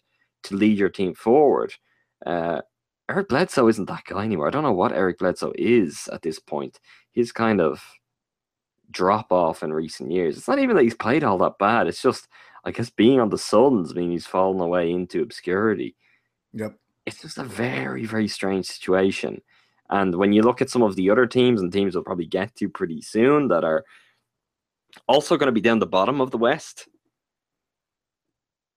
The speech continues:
Speaker 1: I just think they have more obvious and tangible routes to becoming relevant and improving and getting better this year than the Suns have.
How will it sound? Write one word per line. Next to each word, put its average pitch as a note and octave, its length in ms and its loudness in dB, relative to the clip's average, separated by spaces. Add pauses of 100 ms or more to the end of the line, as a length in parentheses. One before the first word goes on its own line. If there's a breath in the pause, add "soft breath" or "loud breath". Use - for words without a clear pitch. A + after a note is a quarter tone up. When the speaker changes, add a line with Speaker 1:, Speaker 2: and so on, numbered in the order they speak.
Speaker 1:
I D3 60 -2
just E3+ 180 -2
think F3 220 0
they C3+ 220 6
have B2 340 0
more G#2+ 380 2
obvious G#2 500 0
and E2+ 120 -12
tangible G2 540 -4
routes G2+ 380 -2
to - 60 -20
becoming F#2 360 -6
relevant F#2+ 440 -2
and F2 100 -6
improving A2 560 0
and E2+ 80 -10
getting F2+ 240 -6
better A2 260 2
this F2+ 240 -2
year D#2 160 -8
than D2 120 -16
the D#2 60 -10
Suns A#2+ 340 -2
have. - 280 -16